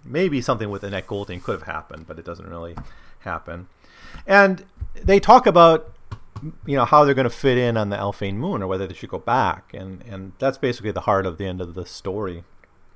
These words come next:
Mar-, you know, and the, the que-, the joke is kind of like, "Well, what tribe would you join? What clan would you join?" And Mary thinks that maybe she's a man's, right? She sort of self-diagnoses as, as a man's, and she finds it kind of liberating to admit that she has, has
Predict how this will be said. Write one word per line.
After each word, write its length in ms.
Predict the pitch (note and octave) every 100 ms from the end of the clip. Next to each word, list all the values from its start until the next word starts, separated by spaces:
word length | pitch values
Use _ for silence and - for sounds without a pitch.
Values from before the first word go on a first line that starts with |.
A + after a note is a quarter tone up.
| - - - - - - - - -
Mar-, 320 | D3+ F3+ A3+ -
you 200 | - E3
know, 180 | A#2+ B2+
and 100 | C3+
the, 60 |
the 240 | C#3+ F3 E3+
que-, 240 | - -
the 80 | C#3+
joke 240 | - A#3
is 80 | -
kind 120 | F3
of 60 | C3+
like, 140 | B2
"Well, 80 | A#2+
what 160 | A#2+ D3+
tribe 340 | - C#3 E3
would 120 | A2+
you 140 | F#2 G2+
join? 100 | G2+
What 80 | A2
clan 260 | C#3 B2
would 120 | A#2 F2+
you 80 |
join?" 320 | E2+ F2+ E2 F2
And 160 | F#2 - - -
Mary 240 | G#3+ C#4+
thinks 260 | A#3 F3+ -
that 120 | B2+
maybe 240 | C3+ C3
she's 420 | A#2 - C3 B2
a 60 | G#2+
man's, 880 | F#2 F#2 G#2 F2 D2 - - - - _ _ _ _ _ _ _ _ _ _ -
right? 220 | F2+ G2+
She 120 | C#3
sort 160 | B2 C#3
of 80 |
self-diagnoses 840 | - C3+ A#2 A2 G#2 F#2 G2+ - F2
as, 420 | F#2 F2+ E2+ - -
as 140 | G2
a 60 | F2+
man's, 340 | E2+ F2+ F#2
and 100 | B2+
she 60 | C3
finds 200 | D3+ G#3
it 40 |
kind 140 | F#3+ F3
of 80 | B2+
liberating 600 | C3+ C#3 A2 G2+ F#2+ F#2
to 140 | -
admit 320 | F#2 F#2+ G2
that 180 | - F2+
she 220 | - G#2+
has, 760 | F#2 F2+ F2 E2+ F2 - - - _ _ D#3
has 200 | A#2+ G2